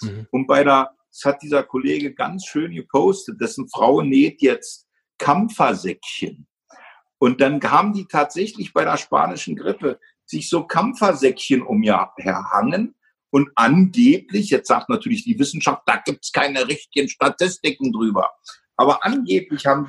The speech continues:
Speaker 2: die, die diese Kampfersäckchen getragen haben,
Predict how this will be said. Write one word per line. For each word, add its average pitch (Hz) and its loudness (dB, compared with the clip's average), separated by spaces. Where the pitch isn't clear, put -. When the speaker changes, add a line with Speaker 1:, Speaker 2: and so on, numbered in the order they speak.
Speaker 2:
die, 208 -2
die 180 -6
diese 147 -2
Kampfersäckchen 156 0
getragen 98 0
haben, 185 0